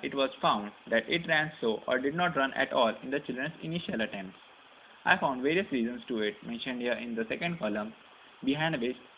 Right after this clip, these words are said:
were various science principles. One reason can be a block in the airflow through the straw, which can be due to tightly joining the balloon by a rubber band. It asks to consciously know that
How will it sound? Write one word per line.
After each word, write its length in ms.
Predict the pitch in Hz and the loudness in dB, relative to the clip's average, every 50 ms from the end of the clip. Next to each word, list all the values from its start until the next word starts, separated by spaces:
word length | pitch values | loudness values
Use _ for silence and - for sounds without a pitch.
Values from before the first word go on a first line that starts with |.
| - - - | -14 -4 0
were 180 | 117 117 120 123 - - - - - - - - | 2 4 4 2 0 -8 -18 -20 -20 -20 -8 -2
various 260 | 110 107 110 139 170 - - | 0 0 2 2 0 0 4
science 240 | 175 175 180 175 - - | 4 4 4 2 0 -4
principles. 480 | 135 113 107 - - - 104 98 - - - - - - - - - - - - - - - - - - - - - - | -6 -6 -6 -6 -8 -8 -8 -10 -10 -12 -20 -20 -20 -20 -20 -20 -20 -20 -20 -20 -20 -20 -20 -20 -20 -20 -20 -14 -2 2
One 160 | 180 180 180 | 2 4 4
reason 300 | 165 127 123 120 120 117 | 2 0 0 -2 -4 -4
can 220 | 120 117 113 113 | -2 -2 0 0
be 120 | 113 117 120 | 2 2 0
a 60 | 113 | 0
block 280 | 110 135 156 185 214 - | 2 2 2 2 2 0
in 140 | 147 131 120 | -4 0 2
the 80 | 127 | 2
airflow 580 | 120 - - 143 151 151 - - 107 104 104 113 - - | 2 4 6 6 6 6 4 0 -2 0 0 -2 -2 -2
through 120 | 135 127 | -2 0
the 120 | 127 143 156 - | 0 0 -2 -4
straw, 320 | - - 113 101 101 98 - - - | -2 0 0 0 0 -2 -4 -6 -6
which 180 | 160 170 - - | -6 -4 -2 -2
can 240 | 143 120 113 107 | -2 -2 0 0
be 80 | 107 110 | 0 0
due 160 | 107 113 113 107 | 2 2 2 0
to 140 | - 113 110 - | 0 -2 -2 2
tightly 340 | - 147 156 151 - 180 180 | 4 4 4 4 2 0 0
joining 380 | 160 147 120 113 113 113 113 | 2 2 2 2 2 2 0
the 100 | 113 117 | 0 0
balloon 300 | 113 113 104 110 110 117 | 0 0 0 -2 0 2
by 140 | 120 131 143 | 4 6 6
a 100 | 143 151 | 6 6
rubber 260 | 160 160 147 127 107 | 6 6 4 2 0
band. 240 | 95 95 98 92 92 - - - - - - - - - - - - - - - - - | -4 -4 -8 -10 -10 -14 -18 -20 -20 -20 -20 -20 -20 -20 -20 -20 -20 -20 -20 -16 -12 -8
It 100 | - - | 0 4
asks 340 | 180 165 139 113 - - - | 6 8 8 6 4 0 -8
to 60 | 131 | -6
consciously 540 | - 139 139 139 - 156 165 - - 165 156 | -4 -4 -2 -2 -2 -4 -4 -4 -4 -4 -4
know 240 | 139 123 104 101 - - - - 110 | -2 -4 -4 -6 -8 -10 -12 -4 0
that 160 | 113 113 | 0 0